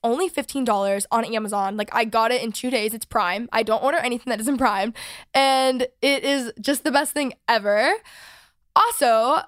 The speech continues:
I have disposables. So you guys, I have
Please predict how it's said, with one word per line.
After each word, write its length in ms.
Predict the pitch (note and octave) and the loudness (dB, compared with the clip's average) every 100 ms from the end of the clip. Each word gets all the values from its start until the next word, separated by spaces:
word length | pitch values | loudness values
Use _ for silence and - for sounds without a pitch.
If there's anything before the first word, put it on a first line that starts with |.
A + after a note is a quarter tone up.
| - | -2
I 80 | C4+ | 0
have 440 | B3 B3 B3 B3 | 2 2 2 0
disposables. 840 | A#3+ A3 - A3 A3 G3+ G#3+ B3 - | -2 -8 -4 -2 -2 -2 0 0 -2
So 400 | - C#4 B3+ B3 - | -2 2 2 2 0
you 180 | A3+ B3+ | -4 0
guys, 380 | D#4 D#4 D4+ C#4 | 2 2 0 0
I 120 | A#3+ | 0
have 280 | A3+ C4+ | 2 0